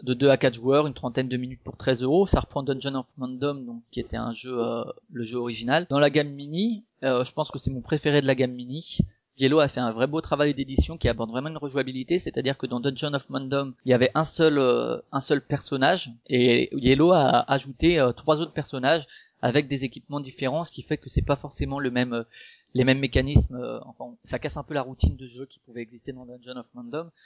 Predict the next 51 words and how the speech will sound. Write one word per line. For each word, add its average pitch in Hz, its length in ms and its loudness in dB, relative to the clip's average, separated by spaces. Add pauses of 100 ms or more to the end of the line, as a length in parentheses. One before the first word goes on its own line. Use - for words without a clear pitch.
(420)
C'est - 160 -8
un 143 60 -2
mécanisme, 147 520 -4
euh, 127 360 -6
ça - 120 -12
va 127 100 -10
utiliser 139 440 -6
le, 127 340 -6
le 349 140 -6
stop - 240 -10
ou 135 120 -10
encore, 135 360 -4
le 127 100 -4
bluff. 135 440 0
En 127 100 -10
gros, 135 280 -4
on 131 60 -4
va 120 80 2
être 123 220 -4
des 123 240 0
aventuriers, 127 440 -4
on 151 60 0
va 127 80 4
vouloir 120 240 2
aller 131 140 6
dans 127 100 -2
le 127 80 -10
donjon 131 380 -6
et, 127 80 0 (220)
et 120 80 2
survivre. 131 500 4 (360)
Donc 147 220 -8
on 156 80 -2
va 196 100 6
piocher - 300 0
une 175 120 -4
carte - 260 0
monstre 143 400 -6
à 131 60 2
notre 123 200 -4
tour. 185 320 -4 (640)
Soit - 240 -10
on 180 60 -2
l'ajoute 175 400 2
au 156 40 0
donjon 151 380 -4
et 151 80 4
donc 135 160 -4
ce - 80 -6
monstre 147 320 -6
sera - 300 2